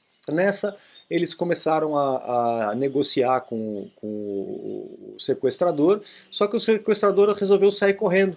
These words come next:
ele fugiu, e a polícia atropelou ele com o carro pra poder pegar, né? Olha como é que as coisas acontecem lá, né? Aqui no Brasil, como é que seria se a polícia atropelasse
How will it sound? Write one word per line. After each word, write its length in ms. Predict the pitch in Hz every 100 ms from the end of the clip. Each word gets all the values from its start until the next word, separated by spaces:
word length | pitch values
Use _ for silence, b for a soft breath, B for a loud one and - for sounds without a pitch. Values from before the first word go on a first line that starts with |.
| 151
ele 160 | 147
fugiu, 440 | 147 185 143 170 170 B B B -
e 120 | 175
a 60 | 180
polícia 380 | 175 160 185
atropelou 520 | 180 190 185 196 160 170
ele 80 |
com 120 | 175 175
o 40 |
carro 460 | - 143 143 117 110
pra 140 | 139
poder 300 | - 143 135
pegar, 440 | 135 170 131 120 120
né? 160 | 131
Olha 220 | 123 131 143
como 160 | 165
é 60 | 170
que 60 | -
as 80 |
coisas 180 | - 165
acontecem 480 | 185 175 160 160 185
lá, 180 | 143 123
né? 140 | 127
Aqui 180 | 127 151
no 120 | 151
Brasil, 280 | 151 147 165
como 140 | 170 185
é 60 |
que 60 | -
seria 320 | 208 156 147
se 100 | 139
a 40 | 135
polícia 260 | 135 127
atropelasse 720 | 139 135 151 131 127 127 117